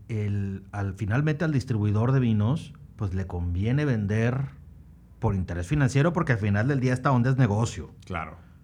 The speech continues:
Speaker 1: El vino es bien romántico y es bien padre platicar y
Speaker 2: Sí,
Speaker 1: todo.
Speaker 2: ya, pero ya cuando llega al canal de distribución es
Speaker 1: O sea, no, y antes, al final del día también hay que recordar esto. O sea, para que,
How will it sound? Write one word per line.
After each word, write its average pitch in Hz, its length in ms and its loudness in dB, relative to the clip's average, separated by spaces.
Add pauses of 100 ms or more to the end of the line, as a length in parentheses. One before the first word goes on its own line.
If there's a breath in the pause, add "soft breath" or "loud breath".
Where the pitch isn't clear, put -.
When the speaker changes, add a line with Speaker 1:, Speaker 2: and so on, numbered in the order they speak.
(160)
Speaker 1:
El 110 120 0
vino 170 180 4
es 170 60 6
bien 170 180 4
romántico 147 600 4
y 131 80 4
es 117 100 2
bien 143 200 2
padre 120 380 2
platicar 113 600 -2
y 110 60 0
Speaker 2:
Sí, - 60 -8
Speaker 1:
todo. 110 140 2
Speaker 2:
ya, 135 100 6
pero 165 160 2
ya 175 120 -2
cuando 180 160 -4
llega 180 120 -2
al 175 60 -8
canal 156 240 -6
de 165 60 -6
distribución 120 580 -8
es 113 160 -12
Speaker 1:
O 113 80 -2
sea, 117 340 2
no, 247 240 4
y 214 120 4
antes, 185 560 2
al 127 100 2
final 151 240 2
del 208 140 2
día 202 320 4
también 147 260 2
hay 208 60 0
que 208 100 -2
recordar 175 400 0
esto. 135 300 -4
O 82 80 -10
sea, 98 400 -4
para 107 240 -2
que, 113 80 -4